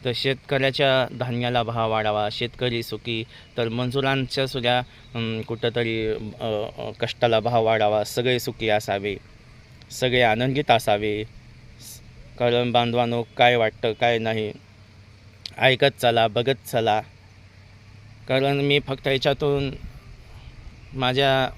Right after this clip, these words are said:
साऱ्या ब-, अ, शब्दातून मी सांगतो, इतरांना प्रबोधन करतो, अ, किंवा विचार सांगतो. तर ऐका, आनंदित राहावा, दुःखातून नाही तर आनंद देत चला. हे आनंद देण्याचं आम्ही काम करत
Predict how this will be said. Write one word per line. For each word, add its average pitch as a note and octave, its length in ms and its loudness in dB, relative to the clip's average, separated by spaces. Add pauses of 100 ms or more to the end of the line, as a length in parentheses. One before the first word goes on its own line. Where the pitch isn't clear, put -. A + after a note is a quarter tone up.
(560)
साऱ्या C3+ 440 4
ब-, A2+ 260 -4
अ, A2+ 220 0
शब्दातून B2+ 520 -2
मी B2+ 120 -2
सांगतो, A#2+ 560 -2 (360)
इतरांना B2 600 0
प्रबोधन B2+ 500 -2
करतो, A#2 500 -2 (120)
अ, A#2 240 -2 (100)
किंवा C3 220 2
विचार B2+ 320 0
सांगतो. B2 540 0 (760)
तर C#3+ 120 4
ऐका, C3+ 520 4 (100)
आनंदित C3 520 0
राहावा, B2 380 4 (320)
दुःखातून E3 580 -2
नाही D3+ 160 2
तर D3+ 80 4
आनंद D3 480 2
देत C#3 200 6 (100)
चला. A2+ 280 2 (440)
हे B2+ 160 0
आनंद C3 340 2
देण्याचं B2 400 2
आम्ही A#2 160 0
काम B2+ 240 2
करत C3 200 -2